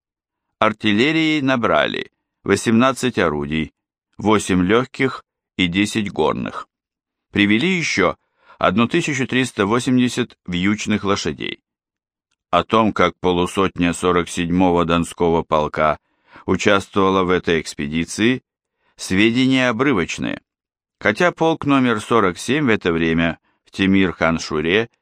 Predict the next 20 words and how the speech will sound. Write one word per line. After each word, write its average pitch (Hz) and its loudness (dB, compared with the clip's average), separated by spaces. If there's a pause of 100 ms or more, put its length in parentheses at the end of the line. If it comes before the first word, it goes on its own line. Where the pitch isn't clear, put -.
(260)
действительно 98 0
стоял. - -6 (800)
Зато 110 2
в 98 -2
бумагах 101 0 (220)
стоявшего 98 0
там 92 2
же 90 0
Донского 87 0
полка 85 0
номер 85 0
двадцать 85 -2
восемь 85 -2 (580)
сказано, 131 2
что 117 0
четвертая 101 -2
и 95 0
пятая - -2
сотни 104 0 (320)
полка 117 2